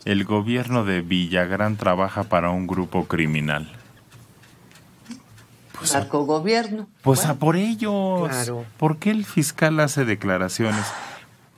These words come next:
Speaker 1: Porque salió con la empanada, decía mi querida Catalina Noriega. El noventa por ciento de los homicidios y crímenes que se cometen en Guanajuato son del fuero federal.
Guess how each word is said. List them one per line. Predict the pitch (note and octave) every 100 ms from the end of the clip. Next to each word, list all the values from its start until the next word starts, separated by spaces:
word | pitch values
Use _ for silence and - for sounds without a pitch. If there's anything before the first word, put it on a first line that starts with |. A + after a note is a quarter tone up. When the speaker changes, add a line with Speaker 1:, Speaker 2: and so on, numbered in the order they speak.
| _
Speaker 1:
Porque | D#3 C#3+ D#3
salió | C#3+ D3+ E3
con | E3 D3+ A2
la |
empanada, | F#2+ F#2 G2+ F#2+ G2+ F#2+ F2+ - -
decía | E2 - E2+
mi | E2+
querida | D2+ E2 D#2 D2 B1+ - -
Catalina | D#2+ - D#2 D2+ D#2 C#2+
Noriega. | D2 D2 D2+ D2+ - - - - - - - - - - - - - - - - - - -
El | - C3+ D3
noventa | D#3+ G3+ F#3+ E3+
por | D#3 B2
ciento | - E3 D3
de | C#3
los | C3+ B2 C3+
homicidios | B2 A#2+ - D3 C3 B2+ A#2 - - - -
y | G#2 G2 F#2+
crímenes | B2+ B2 A#2 G#2 -
que | G2+
se | F#2
cometen | F#2+ G2+ A2+ A2 G#2+ F#2+
en | F2+
Guanajuato | E2+ F2+ F2+ - D#3 D#3 D3 A#2 - -
son | - C3 C3
del | A#2 F#2
fuero | - A#2+ A2
federal. | G#2+ F2+ F#2 F2